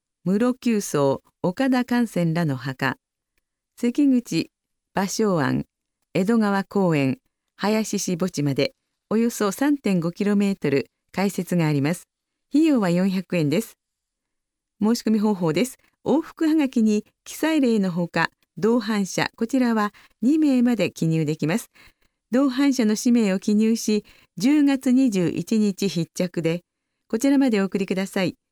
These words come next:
郵便番号一六零の零零零八、三栄町二十二、新宿歴史博物館。電話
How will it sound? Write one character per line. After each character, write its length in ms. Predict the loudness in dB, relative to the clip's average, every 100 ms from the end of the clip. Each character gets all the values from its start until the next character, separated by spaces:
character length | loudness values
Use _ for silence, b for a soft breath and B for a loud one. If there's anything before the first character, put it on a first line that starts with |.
| _ _ -4
郵 120 | 0 2
便 200 | 4 2
番 200 | 2 2
号 300 | 2 2 0
一 240 | -6 -2 0
六 280 | 0 0
零 240 | 0 2 2
の 240 | 0 -2 -4
零 280 | -2 0 2
零 220 | 2 0
零 180 | 0 -2
八、 440 | -4 -6 -4 -4 _ _ _ _
三 300 | -2 2 4
栄 160 | 4 2
町 360 | 0 0 0 0
二 160 | -2 0
十 200 | 0 0
二、 200 | 0 -2 _ _ _ -4
新 280 | 2 2
宿 340 | 2 0 -2 -2
歴 240 | -4 -4 -2
史 120 | -2
博 260 | 0 -2
物 260 | -2 -4 -4
館。 280 | -2 0 -4 _ _ _ _
電 160 | 0 0
話 160 | 0